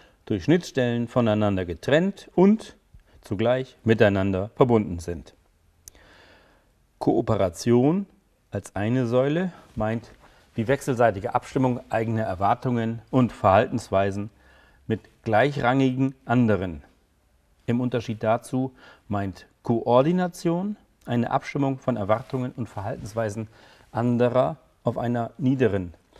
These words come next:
Hierarchieebene. Insgesamt kann man also Organisation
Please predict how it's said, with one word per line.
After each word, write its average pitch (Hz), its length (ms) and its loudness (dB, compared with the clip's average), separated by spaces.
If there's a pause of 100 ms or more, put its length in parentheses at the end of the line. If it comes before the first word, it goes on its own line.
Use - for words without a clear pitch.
(220)
Hierarchieebene. 98 840 -2 (3000)
Insgesamt 131 800 0 (580)
kann 110 160 2
man 101 160 0
also 92 360 -4
Organisation 107 1000 0